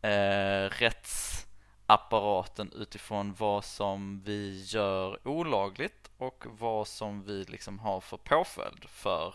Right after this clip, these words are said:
att göra det olagligt. Jag tänker att mycket av narkotikalagstiftningen handlar ju om att så här, samhället signalerar att det här, det här preparatet är skadligt för både individ och för samhälle.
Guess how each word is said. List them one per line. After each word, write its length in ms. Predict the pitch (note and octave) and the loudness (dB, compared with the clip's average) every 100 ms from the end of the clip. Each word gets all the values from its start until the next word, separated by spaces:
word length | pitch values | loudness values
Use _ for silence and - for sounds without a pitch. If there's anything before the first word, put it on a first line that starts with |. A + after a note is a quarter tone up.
| - | -8
att 180 | - - | -8 -4
göra 220 | F#2 F#2 | -2 -2
det 180 | G2 - | -2 -4
olagligt. 560 | D#3+ D#3+ - - - - | -6 -4 -6 -8 -18 -10
Jag 100 | A#2 | -6
tänker 200 | B2+ G#2+ | -4 -6
att 60 | |
mycket 160 | A2+ - | -6 -6
av 60 | G2 | -6
narkotikalagstiftningen 1080 | F#2+ A#2 A#2 - G2 F#2 - - - G2 | -4 -6 -6 -8 -6 -6 -8 -14 -12 -12
handlar 480 | G#2+ A#2 A2 G#2 F#2+ | -4 0 0 0 -4
ju 80 | G2+ | -4
om 360 | A#2 A#2+ G2 F#2+ | -2 -2 -2 -6
att 160 | - | -2
så 60 | - | -2
här, 140 | - - - - - - - - - - - - - | -2 -6 -12 -16 -18 -18 -18 -16 -14 -12 -14 -12 -4
samhället 600 | - D3+ D3+ C3+ A#2+ - | 12 12 12 6 2 2
signalerar 960 | C3+ A#2+ B2 C3 A2+ A2 A#2 C3+ B2+ | 2 4 6 8 8 6 6 4 4
att 180 | A#2+ - | 2 2
det 120 | A2+ | 0
här, 580 | A2+ A2+ G#2 G2 F#2+ G2 - - - | 4 6 8 6 4 0 -6 -8 -12
det 180 | - A2 | -10 -6
här 80 | A2 | -6
preparatet 1040 | - - G#2+ A2 A#2 G2 F#2+ - D3+ - - | -6 -4 -4 0 0 0 0 -6 -10 -10 4
är 300 | A#2 G#2 G2+ | 6 6 4
skadligt 920 | - - G#2+ G#2+ G#2+ G2+ - G2 - - - | 0 -2 0 2 0 -2 -4 -6 -8 -10 -2
för 480 | G#2 G2 F#2+ F#2+ - | 0 2 0 -2 -8
både 360 | G#2 A#2 G#2+ | -2 0 0
individ 520 | - G#2+ G2+ G2+ G2 G2+ | 0 -2 -2 -2 -2 -2
och 80 | |
för 80 | - | -6
samhälle. 600 | - E3 C#3 - - E3+ | 6 6 6 2 4 4